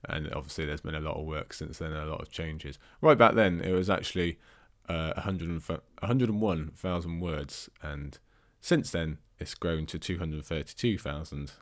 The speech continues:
last time I looked. So as you can see, uh, wasn't <laughs> quite as quick on the draw. I thought I'd be able to get out in the summer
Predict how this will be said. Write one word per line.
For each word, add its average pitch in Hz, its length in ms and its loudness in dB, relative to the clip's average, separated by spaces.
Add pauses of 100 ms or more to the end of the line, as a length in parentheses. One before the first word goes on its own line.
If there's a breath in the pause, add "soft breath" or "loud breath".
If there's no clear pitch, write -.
last 78 280 -8
time 76 160 -6
I 76 100 -4
looked. - 280 -6 (300 loud breath)
So 98 100 -2
as 85 100 0
you 87 60 -2
can 85 140 -2
see, 80 260 0 (480 soft breath)
uh, 73 240 -4 (320)
wasn't 104 340 0
<laughs> - 0 -
quite 131 380 6
as 117 120 2
quick 131 260 4
on 113 80 4
the 101 100 2
draw. 98 320 6
I 90 60 4
thought 135 280 4
I'd 92 200 4
be 92 80 0
able 87 80 2
to - 100 -10
get 90 160 -2
out 87 200 -2
in 82 40 -4
the 82 60 -6
summer 80 360 -2